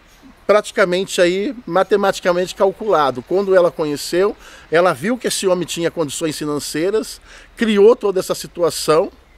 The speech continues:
pra poder, né, ir sugando e arrancando, tá? Então, gente, não tem incorporação nesse caso, tá? Essa mulher, ela não, não incorporava.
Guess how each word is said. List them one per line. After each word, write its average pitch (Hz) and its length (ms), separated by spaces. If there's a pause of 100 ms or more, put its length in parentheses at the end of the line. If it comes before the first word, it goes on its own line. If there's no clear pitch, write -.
(720)
pra 185 160
poder, 180 480
né, 165 320
ir - 100
sugando 165 540
e 190 80
arrancando, 180 560
tá? 156 200
Então, 202 240
gente, 160 280
não 151 240
tem 196 220
incorporação 240 1120
nesse 190 260
caso, 139 580
tá? 143 300 (420)
Essa 131 280
mulher, 139 500 (120)
ela 165 420
não, 170 340 (380)
não 147 200
incorporava. 160 920